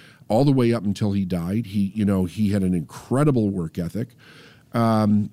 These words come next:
and, and Richards, you know, kind of the same way, the very different things. Um, so the idea was, so, so let me just make this rec-, I'm not gonna, like, say more people.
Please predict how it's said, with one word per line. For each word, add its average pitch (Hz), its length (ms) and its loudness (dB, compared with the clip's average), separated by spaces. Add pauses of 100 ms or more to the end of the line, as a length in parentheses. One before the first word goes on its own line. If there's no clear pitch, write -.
and, 123 380 2
and 127 220 2
Richards, 151 440 0
you 143 120 0
know, 117 100 2
kind 123 240 0
of 117 80 0
the 110 80 -2
same 113 240 0
way, 147 200 2
the 101 100 -2
very 110 420 0 (380)
different 104 320 -2
things. 123 480 -2
Um, 104 420 2 (460)
so 160 180 4
the 143 140 4
idea 143 520 2
was, 113 500 -2 (560)
so, 143 300 2
so 135 240 2 (120)
let 160 240 2
me 220 100 4
just 160 220 -2
make 131 160 -2
this 110 180 -4
rec-, 110 160 -4
I'm 120 220 0
not 208 160 2
gonna, 131 180 0 (460)
like, 131 260 -4
say 127 300 2
more 113 280 4
people. 85 480 -8